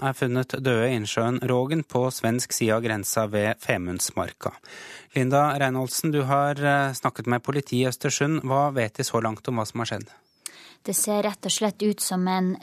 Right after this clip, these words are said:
Speaker 2: tragisk ulykke. Den seks år gamle gutten og hans far og den tredje mann ble funnet flytende i det kalde vannet med redningsvestene på,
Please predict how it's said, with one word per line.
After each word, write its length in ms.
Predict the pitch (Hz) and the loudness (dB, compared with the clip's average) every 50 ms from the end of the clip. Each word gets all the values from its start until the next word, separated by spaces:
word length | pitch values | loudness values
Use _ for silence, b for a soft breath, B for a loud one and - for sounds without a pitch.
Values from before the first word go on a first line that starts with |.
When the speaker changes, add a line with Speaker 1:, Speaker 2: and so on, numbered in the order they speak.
| 190 | -8
Speaker 2:
tragisk 800 | - - - 180 226 226 233 233 180 170 170 165 - - - - 185 - | -8 -6 0 2 4 4 4 2 2 0 0 0 0 0 -2 -6 -2 2
ulykke. 640 | 214 208 214 208 208 196 - _ - 175 - 202 - - B B B B B B - | 4 4 6 4 4 2 2 _ -2 -2 -2 -4 -8 -12 B B B B B B 0
Den 120 | 220 226 | 2 4
seks 280 | 220 - 262 262 - - - | 4 4 4 2 2 2 2
år 60 | 214 196 | 4 4
gamle 240 | 214 208 202 202 196 | 4 4 4 4 4
gutten 420 | 185 220 240 233 - - 202 190 | 2 2 0 0 0 0 2 4
og 120 | 185 180 196 | 4 4 4
hans 180 | 202 190 - - - | 4 2 0 -2 -2
far 400 | - - 202 202 226 247 269 254 - | 0 2 4 4 4 4 2 0 -2
og 140 | - 220 214 | -2 0 2
den 100 | 202 202 190 | 2 2 2
tredje 380 | - - 208 202 196 214 202 | 0 0 -2 0 0 0 2
mann 380 | 190 185 180 190 220 247 254 233 - 175 | 2 2 2 2 2 2 0 0 -2 0
ble 140 | 190 196 196 | 2 2 2
funnet 540 | 190 - - 220 214 214 214 208 190 180 - | 2 2 4 6 8 8 8 6 4 2 0
flytende 460 | - - 214 233 247 - - 233 208 180 | 0 2 4 4 4 2 2 4 4 4
i 60 | 175 | 4
det 100 | 170 180 | 2 0
kalde 380 | - - - 202 208 202 190 180 170 165 165 165 165 165 156 165 | -2 0 2 2 4 4 4 4 4 4 2 2 2 0 -2 0
vannet 400 | 170 190 196 196 190 180 170 165 | 2 2 2 4 2 2 2 2
med 300 | 165 170 175 175 175 165 | 2 2 4 4 2 2
redningsvestene 960 | 170 165 160 180 180 175 - - 185 180 175 - - - 156 147 135 123 - - | 0 0 2 2 2 2 4 2 2 4 2 0 0 -2 -4 -4 -4 -6 -10 -6
på, 220 | - 185 175 170 | -2 -2 -2 -2